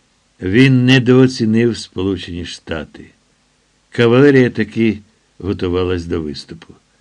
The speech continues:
Що, правда, трохи іншому амплуа. П'ятниця,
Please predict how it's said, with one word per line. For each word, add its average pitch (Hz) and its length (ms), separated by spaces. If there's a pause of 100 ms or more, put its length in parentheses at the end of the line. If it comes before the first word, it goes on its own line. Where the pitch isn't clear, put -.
(560)
Що, 220 260 (500)
правда, 156 640
трохи 127 500 (720)
іншому 113 760 (800)
амплуа. 85 500 (4000)
П'ятниця, 131 760